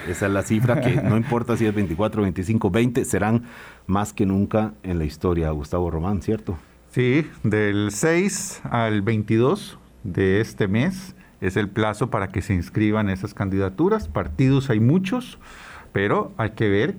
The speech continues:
Speaker 2: cuáles de esas candidaturas finalmente se llegan a, a presentar y cuáles son inscritas en resoluciones por la Dirección General del Registro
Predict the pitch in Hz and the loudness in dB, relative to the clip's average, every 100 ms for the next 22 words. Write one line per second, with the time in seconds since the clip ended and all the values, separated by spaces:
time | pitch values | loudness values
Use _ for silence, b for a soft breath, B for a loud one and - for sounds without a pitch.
0 | - 113 95 101 104 104 - 120 104 92 | -6 -2 0 2 0 -2 -6 -2 0 0
1 | 104 113 131 90 92 104 101 117 95 92 | 0 -2 -2 -2 0 0 -2 -4 -2 -2
2 | 92 110 101 87 85 107 110 107 107 95 | -2 0 0 -2 -4 -6 -4 -4 -4 -4
3 | 110 156 190 104 95 98 104 95 107 - | -2 0 0 0 0 0 0 0 -2 -2
4 | 104 101 - 131 101 92 95 80 - 90 | -2 0 -2 -4 -4 -4 -4 -8 -4 -4
5 | 90 95 - 95 107 95 87 - 90 95 | -4 -6 -2 0 0 0 -4 -6 -6 -4
6 | 87 90 92 85 76 92 - - 104 | -4 -2 -2 -4 -4 -6 -6 -2 -2